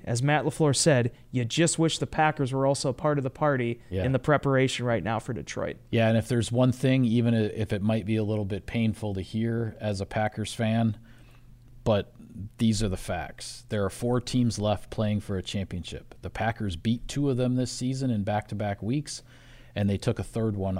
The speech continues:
Speaker 2: all the way to the wire and probably outplayed them most of the game and just came up short. And those,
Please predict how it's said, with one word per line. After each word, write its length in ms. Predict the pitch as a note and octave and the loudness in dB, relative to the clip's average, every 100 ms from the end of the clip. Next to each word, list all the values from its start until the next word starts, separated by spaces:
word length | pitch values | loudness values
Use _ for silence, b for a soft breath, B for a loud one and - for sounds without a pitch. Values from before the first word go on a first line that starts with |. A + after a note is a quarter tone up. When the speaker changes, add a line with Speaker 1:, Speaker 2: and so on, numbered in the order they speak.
| - | -4
Speaker 2:
all 200 | G2 G#2 | 0 2
the 80 | G#2+ | 2
way 180 | G#2+ G#2+ | 0 0
to 80 | G2+ | -2
the 80 | F#2 | -2
wire 480 | G2 G#2 A2 A2+ - | -2 0 0 -2 -2
and 320 | G2 F#2 F#2+ - | -4 -2 -4 -10
probably 560 | - A2 A2+ A2+ A2 G#2+ | -6 -2 0 0 0 2
outplayed 400 | A2 - A#2 A2+ | 0 -2 -2 0
them 140 | A2 | 0
most 240 | G#2+ A2 - | 0 -2 -6
of 80 | G#2 | -6
the 40 | |
game 280 | G2+ A2 A2 | -2 0 0
and 200 | F#2+ F#2+ | -2 -6
just 220 | F#2 - | -6 -8
came 240 | - G2 | -6 -4
up 120 | F#2 - | -6 -8
short. 340 | - F2+ - | -6 -6 -8
And 140 | F#2+ G2+ | -6 -2
those, 240 | A#2+ | -2